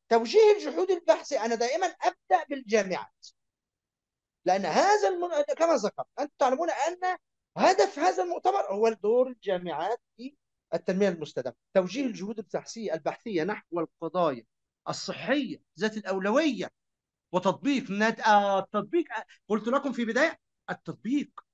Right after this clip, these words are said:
implementation، هو ده الأهم. وليست أبحاث، ما-، وكلكم تعرفون، يعني طبعًا إلا من رحم ربي، هناك من الأساتذة،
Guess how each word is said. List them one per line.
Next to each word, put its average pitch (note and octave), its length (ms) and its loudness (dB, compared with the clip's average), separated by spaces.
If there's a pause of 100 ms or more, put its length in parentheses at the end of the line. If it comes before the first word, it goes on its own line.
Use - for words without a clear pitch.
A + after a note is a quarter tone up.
(160)
implementation، G3+ 800 0 (340)
هو C#4 100 2
ده C#4 100 2
الأهم. B3+ 520 -2 (1400)
وليست C#4+ 400 2
أبحاث، C#4+ 680 -2 (200)
ما-، F3 120 -6
وكلكم A#3 540 -2
تعرفون، G3+ 460 -6
يعني F3 180 -4
طبعًا A#3 200 -6
إلا G#3 180 -4
من F3+ 60 -4
رحم A3 240 -8
ربي، B3 280 -2
هناك G3+ 260 -6
من F#3+ 160 -8
الأساتذة، B3 460 -6